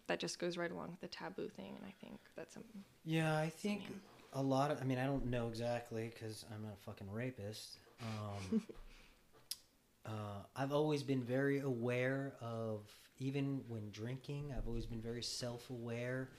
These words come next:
Speaker 2: I've always had way too much pride to be making shit weird between me and a girl that I was attracted to. I also have a lot of self-control.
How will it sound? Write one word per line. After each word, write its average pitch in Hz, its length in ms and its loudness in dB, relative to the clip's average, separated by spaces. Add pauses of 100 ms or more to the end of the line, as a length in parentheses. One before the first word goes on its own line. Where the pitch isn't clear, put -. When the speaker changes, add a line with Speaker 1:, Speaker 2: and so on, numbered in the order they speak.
(400)
Speaker 2:
I've 110 140 -2
always 120 380 0 (100)
had 117 240 -2 (140)
way 113 180 0
too 135 220 -4
much 127 320 -6
pride 110 680 -4
to - 80 -14
be 107 320 -6 (100)
making 107 420 -8
shit 113 300 -8
weird 107 300 -4
between 110 380 -6
me 107 200 -4
and 107 80 -4
a 101 40 -4
girl 107 260 -4
that 110 80 -4
I 104 80 -4
was 101 140 -6
attracted 110 580 -6
to. 117 340 -4
I 107 60 -6
also 117 300 -6
have 117 80 -8
a 117 40 -6
lot 113 200 -2
of 107 80 -6
self-control. 117 920 -4